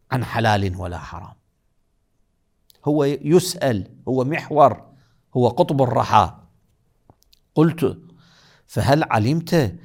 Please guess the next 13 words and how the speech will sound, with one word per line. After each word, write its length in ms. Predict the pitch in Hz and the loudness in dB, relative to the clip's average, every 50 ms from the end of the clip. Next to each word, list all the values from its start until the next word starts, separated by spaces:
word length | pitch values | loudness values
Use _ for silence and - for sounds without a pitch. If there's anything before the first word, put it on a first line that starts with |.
| - - _ _ _ _ - | -20 -20 _ _ _ _ 2
أنهم 520 | 139 151 156 160 160 156 117 139 127 113 | 2 4 4 4 4 4 4 4 2 0
كانوا 500 | 101 - - 135 139 147 151 156 143 127 | 0 2 6 8 8 8 8 6 4 4
يحتاجون 640 | 120 113 - - - - 107 101 95 98 110 117 127 | 2 2 0 -2 -2 0 0 0 2 0 -2 -2 -2
إليه 640 | 139 - 120 131 151 160 156 127 151 165 180 180 170 - - - - _ _ _ _ - | -2 0 2 2 4 2 2 0 -2 -6 -8 -8 -12 -16 -20 -20 -20 _ _ _ _ -4
ويأخذون 800 | 113 113 117 117 110 - 113 - - 123 117 120 123 143 147 156 | 2 4 6 6 6 4 2 -2 0 0 2 2 4 4 4 4
عنه؟" 580 | 156 139 175 180 160 165 190 214 233 220 - - - - - _ _ _ _ _ _ _ _ - | 4 4 4 4 4 4 4 2 0 -4 -10 -16 -20 -20 -20 _ _ _ _ _ _ _ _ -18
قال: 180 | - - - - 160 - - | -18 -18 -18 -18 -20 -20 -20
"نعم، 220 | - - - _ _ _ _ _ _ _ _ _ _ _ _ - | -20 -20 -20 _ _ _ _ _ _ _ _ _ _ _ _ -20
يحتاجون، 560 | - - - _ - - 76 76 90 - - 147 - _ _ _ _ _ _ _ _ _ _ _ _ _ | -20 -20 -20 _ -14 -14 -14 -14 -16 -18 -18 -20 -20 _ _ _ _ _ _ _ _ _ _ _ _ _
يتعلمون 800 | - 104 - - - 92 92 95 92 90 90 95 92 90 92 98 | -14 -14 -14 -10 -8 -6 -6 -6 -6 -8 -10 -12 -12 -12 -12 -14
منه، 260 | 98 90 85 104 101 - _ _ _ - | -14 -14 -14 -16 -18 -18 _ _ _ -10
يأخذون 520 | 107 101 - - - 110 95 104 104 98 95 | -10 -10 -10 -8 -8 -8 -6 -4 -4 -4 -4
عنه." 280 | 92 - 98 90 - | -6 -6 -8 -10 -12